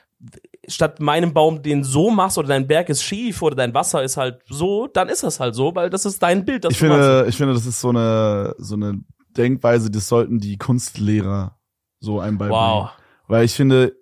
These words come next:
Speaker 2: ich hab nie verstanden, wie Kunst bewertet wurde. Das war so scheiße. Bro, das war so, es ist ja so subjektiv Kunst, ich finde ich, also so.
Speaker 1: Ja, je nachdem, was halt gerade man
Speaker 2: Ja,
Speaker 1: macht.
Speaker 2: also jetzt Kunstgeschichte natürlich nicht, ne? Das ist
Speaker 1: Ja,
Speaker 2: jetzt
Speaker 1: oder
Speaker 2: einfach
Speaker 1: wenn
Speaker 2: so
Speaker 1: halt,
Speaker 2: abfragen,
Speaker 1: wenn halt
Speaker 2: aber
Speaker 1: die
Speaker 2: so.
Speaker 1: Arbeitsaufgabe ist, ey, ähm,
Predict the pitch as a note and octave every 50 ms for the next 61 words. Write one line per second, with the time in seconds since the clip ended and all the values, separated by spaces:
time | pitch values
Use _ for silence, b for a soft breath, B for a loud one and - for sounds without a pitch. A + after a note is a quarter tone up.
0 | _ _ _ _ _ B2 - - C#3 B2+ E3 C#3 D3 D#3+ F#3+ F3 F#3 D3 C#3+ -
1 | D#3+ D#3+ D#3 C#3+ C3+ B2+ - - E3 F3 - - A#2+ G#2+ A#2+ C#3 C#3+ B2+ G#2+ G#2+
2 | G#2+ G2+ G2+ G#2+ G#2+ B2 A#2+ B2+ A#2 C3+ D3 F3+ - - - - C3+ D#3 F#3+ -
3 | - B2 A2+ G#2+ B B B B B B B B - A#2+ C3+ D3+ C#3 C3 - D3+
4 | C#3 D3 C#3 D3+ D3 C#3+ C#3+ C#3 C3 - - _ _ _ _ _ _ _ _ _
5 | _ _ _ _ - A2+ A#2 A2+ - - C#3+ C#3 C3 A#2+ C#3 F3+ G3+ F3+ E3 F#3
6 | E3+ F#3+ E3 C3 - - B2 A2 G2 - - A#2 A2+ A#2 D#3 D#3 - - A2+ -
7 | - C3 B2 B2 C#3 E3 E3 - - A#2 A2+ A2+ A2 G#2+ A2+ A2+ A2+ A2+ A2 G#2+
8 | - C#3 C3+ C3 D#3 E3 D#3+ D3+ E3 D3+ C#3 C#3 D3+ D#3+ - E3 C#3 B2+ C3 B2+
9 | B2+ B2+ B2 A#2+ A#2 A#2+ A#2+ B2+ A#2+ B2 B2+ C3+ C3+ C3 C3+ B2 B2+ B2+ A#2 -
10 | - D3 C#3 B2 - B2+ A2 - D#3 D#3+ - F3 D#3 C#3 G#2+ A#2 C3+ A#2+ G#2+ G2+
11 | A2 A2 G#2 G2 G#2+ A#2 C3 C#3 B2+ A#2 A2+ A#2 G#2+ B2+ C3+ C3+ D3+ - - -
12 | A#2+ - - E3 D#3+ D#3+ - - A2+ G#2 G#2 D3 F3+ F#3 D#3+ D3 D3 D#3 C#3+ D#3
13 | F3 F3+ E3+ D3 D3 D#3 C#3+ - - C3+ C3 B2+ B2+ B2+ C#3 C3+ - - C#3 C#3
14 | C#3 C#3 C3+ B2+ - - B2+ B2+ B2 A#2+ A#2+ A2+ A2+ G#2+